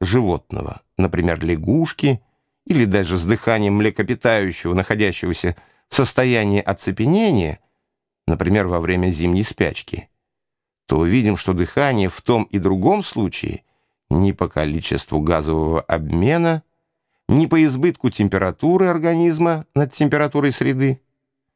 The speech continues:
не будет уж так резко отличаться от дыхания растения.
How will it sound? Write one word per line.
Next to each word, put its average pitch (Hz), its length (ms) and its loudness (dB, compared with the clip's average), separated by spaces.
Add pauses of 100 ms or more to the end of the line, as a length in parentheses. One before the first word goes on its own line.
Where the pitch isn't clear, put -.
(340)
не 151 260 4
будет 185 400 0
уж 139 160 0
так 90 200 0
резко 101 380 0
отличаться - 720 -4
от 80 260 -2
дыхания 85 500 -2
растения. - 680 -8